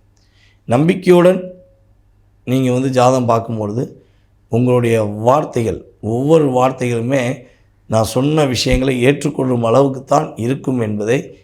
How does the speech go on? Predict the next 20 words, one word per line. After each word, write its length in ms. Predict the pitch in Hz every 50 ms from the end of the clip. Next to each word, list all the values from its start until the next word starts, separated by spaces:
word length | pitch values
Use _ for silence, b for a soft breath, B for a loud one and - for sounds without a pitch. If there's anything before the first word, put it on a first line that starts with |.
| B B
நீங்கள் 400 | _ 117 135 156 165 151 151 135
வாக்குமூலமாக 800 | 123 117 120 135 151 147 - 147 143 139 131 127 120 127 127 123 123
கொடுக்குற 240 | 110 107 - 113 107
அளவுக்கு, 540 | 104 101 107 110 104 107 - - - _ _ _ _ _ _ _ _ _ _ _
"கண்டிப்பா 560 | - 113 123 131 151 160 165 151 131 127 131
ஆமா 120 | 139 135
சார், 260 | 127 127 - 147 135
நடந்துச்சு" 500 | 127 107 113 123 131 139 135 120 - 151
நீங்க 180 | 139 135 127 113 95 101
சொல்ற 180 | 110 113 123
அளவுக்கு 600 | 127 123 123 117 117 110 - 156 175 - b b b b b b b b
உங்களுக்கு 360 | - 117 120 120 113 110 113
ஜாதக 460 | 107 104 110 113 123 135 139 135 127 117
பலனை 480 | 123 113 110 120 139 - 123 - - _
துல்லியமாக 760 | - 123 127 135 135 135 135 127 123 120 117 123 135 139
கணித்து 400 | - - 113 113 117 117 - 127
என்னால் 400 | 117 110 107 113 120 127 123 123
கூற 260 | - 123 123 131 131 127
முடியும் 640 | 127 120 117 117 123 139 156 156 139 - - - -
என்ற 580 | - 104 110 113 107 110 110 98 82 80 -